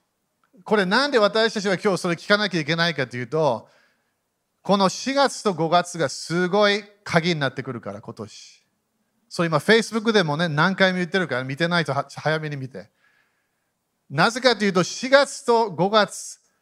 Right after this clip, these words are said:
のこのシフトが起きる。これがいろんな預言者たち、人たち、まあ、大体人たちが見てるわけね、変化。ある人たちはもう、「いや、もうこれで終わりだ」って言ってるわけ。ロシアのあ-、なって、そして戦争がいろんなとこでスタートするよって言ってるわけ。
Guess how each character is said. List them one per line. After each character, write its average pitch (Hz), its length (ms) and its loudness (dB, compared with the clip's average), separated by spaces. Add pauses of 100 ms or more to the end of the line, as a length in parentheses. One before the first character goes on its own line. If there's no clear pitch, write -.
(360)
の 202 340 0
こ 175 120 -2
の 170 120 2
シ - 380 -6
フ - 140 -12
ト 196 160 0
が 180 240 4
起 151 120 -2
き 185 140 -4
る。 135 100 -4
こ 175 120 -4
れ 190 100 -2
が 175 120 0
い 156 60 -2
ろ 208 200 -2
ん 233 80 -8
な 226 80 0
預 185 200 -2
言 202 220 -4
者 190 140 -6
た 165 160 0
ち、 202 140 -10
人 - 220 -6
た 156 140 0
ち、 170 200 -8
ま 147 120 -8
あ、 135 40 -6
大 151 180 0
体 151 140 0
人 - 160 -6
た 143 140 -2
ち 151 80 -12
が 170 200 -4 (200)
見 143 120 -6
て 165 100 0
る 147 80 -2
わ 120 100 -2
け 123 120 -10
ね、 135 100 -8
変 135 220 -8
化。 110 200 -10 (280)
あ 156 140 4
る 208 80 0
人 208 100 2
た 208 60 2
ち - 80 0
は 214 100 2
も 180 180 4
う、 165 60 2
「い - 20 2
や、 175 120 6
も 165 120 -2
う 156 40 -6
こ 185 140 -2
れ 185 100 0
で 180 100 0
終 156 140 -2
わ 175 120 2
り 185 80 -2
だ」 208 100 0
っ - 40 -2
て - 100 -20
言 143 80 -8
っ - 20 -14
て 151 80 -6
る 143 80 -4
わ 117 100 -4
け。 95 180 -16 (280)
ロ 156 200 0
シ 185 220 0
ア 170 100 4
の 165 160 0
あ-、 160 220 -2
な 156 140 -4
っ - 60 -20
て、 190 200 -2 (160)
そ 165 140 -4
し - 40 -4
て 156 80 -4
戦 175 280 -2
争 175 200 -4
が 131 120 2
い 127 60 0
ろ 175 200 2
ん 185 40 -6
な 180 120 0
と 175 120 -4
こ 170 120 -4
で 185 100 -2
ス - 120 -14
タ 170 120 0
ー 160 60 -2
ト 147 80 -8
す - 100 -12
る 139 60 -6
よ 165 80 -2
っ 165 40 -4
て 135 100 -14
言 - 40 -14
っ - 20 -20
て 135 60 -14
る 127 80 -8
わ 117 80 -6
け。 98 160 -20